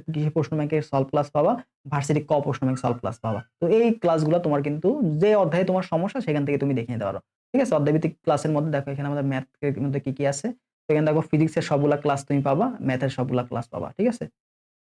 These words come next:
আবার দেখো আমাদের ভার্সিটি ক এর মধ্যে এখানে মোটামুটি সবগুলা পদার্থবিজ্ঞানের ক্লাস, রসায়নের ক্লাস, ম্যাথের ক্লাসগুলো আছে, ঠিক আছে? চব্বিশ পঁচিশ সেশনের কিছু প্রশ্ন সলভগুলো আছে, তো এগুলো তোমাকে আসলে অনেক বেশি হেল্প করবে শেষ মুহূর্তে। তো যারা ভর্তি হতে চাও আমাদের যে WhatsApp নাম্বার দেখলা, এই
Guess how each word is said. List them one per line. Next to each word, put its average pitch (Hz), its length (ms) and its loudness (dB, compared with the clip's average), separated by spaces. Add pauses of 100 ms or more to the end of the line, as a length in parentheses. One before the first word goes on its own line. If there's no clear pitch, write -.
(560)
আবার 156 160 2
দেখো 165 160 2
আমাদের 185 220 4
ভার্সিটি 160 360 0
ক - 20 0 (100)
এর 170 120 2
মধ্যে 180 240 4
এখানে 160 240 2
মোটামুটি 147 340 2
সবগুলা 135 240 0 (100)
পদার্থবিজ্ঞানের 147 560 2
ক্লাস, 143 180 0 (100)
রসায়নের 139 340 0
ক্লাস, 139 220 2 (400)
ম্যাথের 139 300 0
ক্লাসগুলো 135 480 2
আছে, 127 160 -6 (160)
ঠিক 226 140 2
আছে? 175 160 2
চব্বিশ 156 280 4
পঁচিশ 147 180 2
সেশনের 143 280 0
কিছু 143 200 -2
প্রশ্ন 143 180 -2 (100)
সলভগুলো 135 360 2
আছে, 143 120 -6 (120)
তো - 120 -4
এগুলো 240 240 4
তোমাকে 180 280 4
আসলে 170 240 0
অনেক 139 180 2
বেশি 165 160 0 (400)
হেল্প 143 180 2 (100)
করবে 175 280 4
শেষ 127 120 -2 (100)
মুহূর্তে। 127 300 -4
তো - 40 -6 (100)
যারা 160 140 4 (120)
ভর্তি 190 340 2
হতে 170 200 2
চাও 240 160 2
আমাদের 156 280 0
যে 147 60 4 (100)
WhatsApp 139 320 -4
নাম্বার 143 220 0
দেখলা, 156 200 -2 (560)
এই 143 60 4